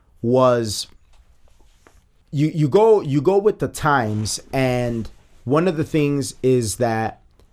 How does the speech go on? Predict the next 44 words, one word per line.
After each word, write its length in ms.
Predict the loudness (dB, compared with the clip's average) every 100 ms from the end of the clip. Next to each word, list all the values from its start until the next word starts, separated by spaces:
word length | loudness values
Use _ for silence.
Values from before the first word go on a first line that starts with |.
| _ _ _ _ -4
if 160 | -2
there's 280 | 2 2 4
a 60 | 2
woman, 500 | 2 0 0 -4 -8 _ _ -8
if 120 | -2
there's 200 | 0 2
a 40 |
woman, 440 | 0 -2 -4 -8 -12 _ _ _ _ _ _
what 220 | 2 2 2
type 260 | 0 0
of 160 | -2 0
woman 340 | 0 0 -2
is 220 | -4 -4
it? 220 | -6 -8 _ -6
And 180 | -4
so 300 | 0 0 2
what 380 | 0 -6 -4 0
I 100 | 2
mean 260 | 2 0 0
is, 160 | 0
like, 160 | -2 -2
physique-wise, 840 | -2 -2 2 0 0 -6 -4 -6 -8
i-, 40 |
is 400 | -8 -6 -6 -8
she 160 | -6 -6
good 240 | 0 0
looking? 520 | 0 -2 -2 -6 -4
Is 140 | -6 -8
she 160 | -8
fat? 380 | -6 0 2 0
Is 80 | -2
she 240 | -4 -2
ugly? 360 | 0 0 -4 -4
All 220 | -2 -2
of 100 | -2 -6
that. 160 | -6
And 160 | -2 0
the 60 | 2
reason 340 | 0 2 2
why 180 | 4 4
I 60 | 4
was 220 | 0 -2
told 320 | 2 2 2
this 180 | -2